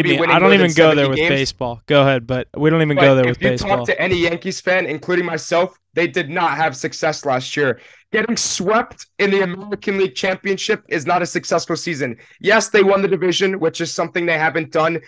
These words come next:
Speaker 1: in a few years prior. Yes, obviously, w-, they won a round against the Cleveland Guardians, more sweaty than it needed to be. But getting swept at home to a team that dominates you year after year, not a successful season.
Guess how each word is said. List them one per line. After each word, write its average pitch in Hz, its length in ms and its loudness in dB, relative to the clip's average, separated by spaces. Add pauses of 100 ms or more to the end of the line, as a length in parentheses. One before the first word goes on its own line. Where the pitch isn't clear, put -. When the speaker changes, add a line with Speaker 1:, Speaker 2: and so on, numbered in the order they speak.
Speaker 1:
in 147 140 -2
a 143 100 0
few 170 180 -2
years 160 220 0
prior. 160 520 0 (200)
Yes, 175 300 -2
obviously, 165 440 0
w-, 156 260 -2
they 151 160 2
won 165 360 0
a 143 140 2
round 160 460 0
against 151 260 -2
the 160 80 -6
Cleveland 156 400 -4
Guardians, 143 480 0
more 135 220 -2
sweaty 143 460 -2
than 139 160 -2
it 131 80 -4
needed 135 280 -6
to 147 120 -6
be. 143 300 -4 (540)
But 170 160 0
getting 233 240 2
swept - 680 -2 (280)
at 190 220 2
home 165 460 2 (240)
to 190 220 2
a 170 40 -2
team 214 480 -2 (280)
that 175 280 0 (220)
dominates 208 760 2
you 147 200 0
year 175 260 0
after 175 300 -4
year, 185 360 -2 (220)
not 175 340 -2
a 170 60 0
successful 165 600 -4
season. 165 560 -4